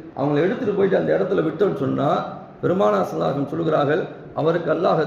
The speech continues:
தஆலா சொர்க்கத்தை தருகிறான் என்பதாக சொல்கிறார்கள். அதே நேரத்துல இன்னொரு ஹதீஸும் இப்படி இருக்கிறது,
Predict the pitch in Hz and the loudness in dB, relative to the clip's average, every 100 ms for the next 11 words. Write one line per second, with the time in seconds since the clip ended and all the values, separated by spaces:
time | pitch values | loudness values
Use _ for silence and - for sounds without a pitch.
0 | 156 190 156 165 - 185 175 170 143 139 | 0 -2 0 -2 -2 -2 0 0 0 2
1 | 139 160 180 - 143 143 143 147 196 143 | 2 2 0 -2 -4 0 0 0 0 0
2 | - - - 67 - - - - - - | -4 -8 -8 -6 -6 -6 -10 -16 -20 -14
3 | - 123 196 202 165 156 139 139 160 202 | -4 2 2 4 2 2 0 -2 -2 0
4 | 180 151 170 185 165 - 139 131 131 120 | 0 2 0 -2 -4 -2 0 0 0 -2
5 | 113 - | -2 -4